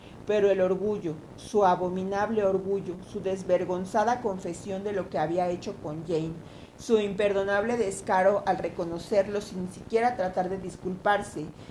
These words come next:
y la insensibilidad con que había hablado de Wickham, a pesar de no haber negado su crueldad para con él,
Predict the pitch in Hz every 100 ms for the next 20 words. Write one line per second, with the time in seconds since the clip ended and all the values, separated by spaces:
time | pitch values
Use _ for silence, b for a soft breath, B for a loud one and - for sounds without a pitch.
0 | B 262 247 240 233 240 220 240 220 214
1 | 214 214 226 220 240 214 220 190 180 214
2 | 247 277 240 220 214 190 170 180 - 170
3 | 185 190 185 190 - 240 233 - - 220
4 | 214 233 247 233 226 214 196 190 202 208
5 | 190 175 165 165 156 160 185 160 151 147
6 | 147